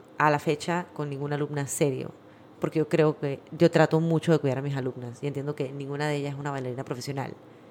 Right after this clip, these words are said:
y que ninguna de ellas de repente tiene un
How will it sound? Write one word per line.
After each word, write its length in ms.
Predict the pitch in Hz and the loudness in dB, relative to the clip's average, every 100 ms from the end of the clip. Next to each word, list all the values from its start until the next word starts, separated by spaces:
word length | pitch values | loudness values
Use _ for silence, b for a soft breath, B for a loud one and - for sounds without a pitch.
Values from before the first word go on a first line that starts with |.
| - | -14
y 60 | 131 | -4
que 120 | 170 | -2
ninguna 300 | 156 151 151 | 0 -2 -2
de 60 | 147 | -2
ellas 140 | 139 151 | -4 -6
de 40 | |
repente 280 | 143 131 143 | -6 -6 -4
tiene 340 | 143 139 139 - | -4 -4 -6 -6
un 500 | 143 143 143 139 139 | -8 -6 -6 -8 -12